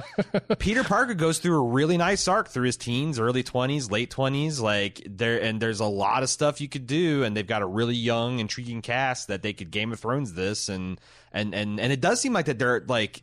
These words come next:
Speaker 2: this phase of Marvel is built on making you believe that Peter Parker could be a better version of Tony Stark.
Speaker 1: Yeah. And I think
Speaker 2: And
Speaker 1: all the stuff that they've done in previous movies to connect those two characters has really worked well.
Speaker 2: Yeah.
Speaker 1: It's been some of my favorite stuff in those movies.
Speaker 2: Yeah.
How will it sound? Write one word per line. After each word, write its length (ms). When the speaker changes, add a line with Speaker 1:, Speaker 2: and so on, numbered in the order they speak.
Speaker 2:
this 280
phase 260
of 120
Marvel 440
is 100
built 340
on 560
making 380
you 120
believe 320
that 100
Peter 220
Parker 340
could 340
be 360
a 120
better 380
version 540
of 80
Tony 260
Stark. 440
Speaker 1:
Yeah. 200
And 380
I 40
think 200
Speaker 2:
And 80
Speaker 1:
all 140
the 100
stuff 240
that 60
they've 180
done 140
in 100
previous 340
movies 280
to 100
connect 360
those 220
two 140
characters 640
has 160
really 480
worked 340
well. 400
Speaker 2:
Yeah. 360
Speaker 1:
It's 100
been 180
some 140
of 80
my 140
favorite 400
stuff 420
in 100
those 200
movies. 260
Speaker 2:
Yeah. 360